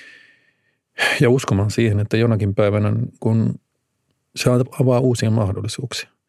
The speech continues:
Ja myöskin siis siihen, että jos mä teen tällaista, niin, ja jos, mm, monet muutkin tekevät tällaista, niin silloin sitten myöskin merkitystä niin kuin koko tämän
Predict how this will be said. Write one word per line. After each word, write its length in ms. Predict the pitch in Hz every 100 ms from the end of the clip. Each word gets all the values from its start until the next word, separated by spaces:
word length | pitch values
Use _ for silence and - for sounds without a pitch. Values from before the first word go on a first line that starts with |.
| _ _ - - _ _ _ -
Ja 40 |
myöskin 420 | 113 110 - 98 - - - - -
siis 240 | - 110 - _ _ _ -
siihen, 340 | 120 107 104
että 540 | 104 - - 107 107 110 -
jos 280 | 113 107 - 92
mä 120 | 120
teen 320 | 113 98 90
tällaista, 500 | 101 107 107 98 -
niin, 360 | 101 98 98 120 _ _ _ _ _ _ _ -
ja 60 | -
jos, 240 | 98 95 - - _
mm, 480 | - - - - - -
monet 200 | 107 101
muutkin 340 | 120 101 98
tekevät 320 | 101 98 107 -
tällaista, 400 | 104 101 98 -
niin 120 | 101
silloin 240 | - 101
sitten 260 | 101 - 117
myöskin 320 | 113 107 113
merkitystä 520 | 113 110 110 110 -
niin 120 | 107 107
kuin 160 | 113
koko 240 | 107 123 101
tämän 260 | - 107